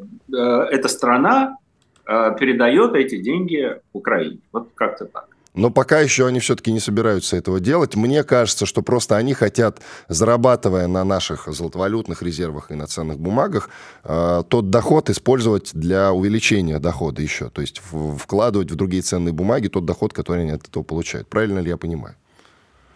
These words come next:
Speaker 1: А,
Speaker 2: Чтобы
Speaker 1: ну,
Speaker 2: не
Speaker 1: смотрите,
Speaker 2: делиться
Speaker 1: значит,
Speaker 2: доходом,
Speaker 1: что про-
Speaker 2: не делиться доходом от доходов. Я вот о чём.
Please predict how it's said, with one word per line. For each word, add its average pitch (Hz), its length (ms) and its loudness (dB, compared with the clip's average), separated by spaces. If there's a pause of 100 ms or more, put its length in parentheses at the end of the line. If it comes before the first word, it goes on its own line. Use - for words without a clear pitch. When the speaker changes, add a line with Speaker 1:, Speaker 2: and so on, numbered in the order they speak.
(560)
Speaker 1:
А, 135 140 2
Speaker 2:
Чтобы 151 240 4
Speaker 1:
ну, 185 60 4
Speaker 2:
не 185 60 6
Speaker 1:
смотрите, 180 240 6
Speaker 2:
делиться 277 200 6
Speaker 1:
значит, 156 240 4
Speaker 2:
доходом, 262 280 8
Speaker 1:
что 220 100 2
про- 190 160 4
Speaker 2:
не 143 120 2
делиться 156 380 4
доходом 143 440 4
от 110 100 0
доходов. 104 560 0 (160)
Я 85 100 -2
вот 82 160 -4
о - 60 -10
чём. - 200 -14